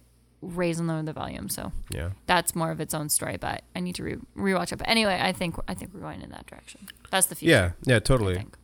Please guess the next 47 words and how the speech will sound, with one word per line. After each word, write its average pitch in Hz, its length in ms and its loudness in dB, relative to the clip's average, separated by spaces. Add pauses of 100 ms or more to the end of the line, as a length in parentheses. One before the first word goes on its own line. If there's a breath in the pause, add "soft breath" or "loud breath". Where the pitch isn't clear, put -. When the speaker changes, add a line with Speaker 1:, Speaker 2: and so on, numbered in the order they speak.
(360 soft breath)
Speaker 2:
I 175 80 12
don't 156 100 12
know. 104 100 10
Google 147 280 10
Stadia, 104 360 8
we'll 120 120 8
see. 92 360 4
I 131 60 6
mean, 156 140 10
I 160 60 10
do, 180 200 8
I 147 100 6
do 147 140 6
think 160 180 4
it's 135 120 4
cool 107 520 4
that 110 140 2
you 110 100 0
can 104 180 0
play. 110 480 4 (340 loud breath)
You 147 140 10
wouldn't 170 180 12
need 156 160 8
to 151 80 6
buy, 127 400 8
like, 117 200 4
a 113 60 4
high 110 280 4
power 107 300 6
computer 110 480 2
anymore. 87 440 -2
You 127 160 2
could 127 100 0
just 120 180 0
buy 113 160 8
a 110 60 6
computer, 117 500 2
and 113 140 4
as 101 100 2
long 113 200 4
as 104 100 2
you 113 80 6
have 101 80 4
a 104 60 -4
good 113 200 2
internet 107 360 2
connection. 101 580 -4